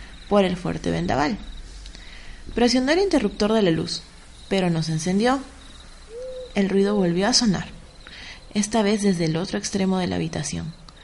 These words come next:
Se levantó corriendo y con la palma de la mano extendida sobre la pared empezó a caminar en busca de su madre. Estaba completamente a oscuras.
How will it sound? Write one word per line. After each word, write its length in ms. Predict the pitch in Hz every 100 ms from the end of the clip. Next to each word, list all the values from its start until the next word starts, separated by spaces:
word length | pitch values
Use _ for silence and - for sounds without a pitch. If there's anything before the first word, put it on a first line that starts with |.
| - 466 - - -
Se 180 | - 180
levantó 420 | 175 160 165 202
corriendo 600 | 202 190 185 175 170 -
y 80 | 196
con 200 | - 175
la 140 | 170 170
palma 280 | 180 196
de 60 | 220
la 120 | 175
mano 220 | 165 170 190
extendida 580 | 185 175 160 165 165
sobre 240 | 185 175 170
la 120 | 156
pared 300 | - 90 214 - - -
empezó 400 | 180 175 160 165
a 60 |
caminar 440 | 165 175 160 160 160
en 140 | 156
busca 280 | 165 143 165
de 80 | 151
su 120 | -
madre. 320 | 151 - - 523 - - - - - - - - - - - - - - - -
Estaba 400 | 165 - 190 208
completamente 1040 | 202 170 165 196 208 208 214 208 196 190
a 60 | 180
oscuras. 680 | 170 - 170 160 147 -